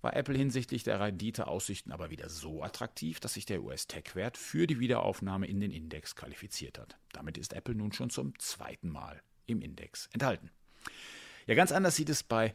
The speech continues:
A S R Nederland aus. Diese Aktie ist neu auf der Watchlist und damit auch zum ersten Mal im Frankfurter Modern Value Index.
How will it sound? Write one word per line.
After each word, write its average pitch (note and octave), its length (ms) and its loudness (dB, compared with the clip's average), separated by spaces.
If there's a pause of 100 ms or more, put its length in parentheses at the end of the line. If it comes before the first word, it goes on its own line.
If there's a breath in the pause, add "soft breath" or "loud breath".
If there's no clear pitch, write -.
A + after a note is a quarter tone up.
(160 loud breath)
A A2 220 2
S G#2 160 2
R F#2 180 -2
Nederland F2 600 0
aus. - 260 -8
Diese C3 240 2
Aktie - 300 -2
ist - 200 -2
neu F#2+ 360 4
auf G#2+ 100 2
der G2 140 4
Watchlist B2+ 440 2
und A#2 120 0
damit G#2 200 0
auch E2+ 120 -6
zum - 180 -4
ersten F2 380 -4
Mal E2 240 -8
im F#2 100 -12
Frankfurter - 560 -10
Modern E2 320 -8
Value - 360 -8
Index. G2 640 -4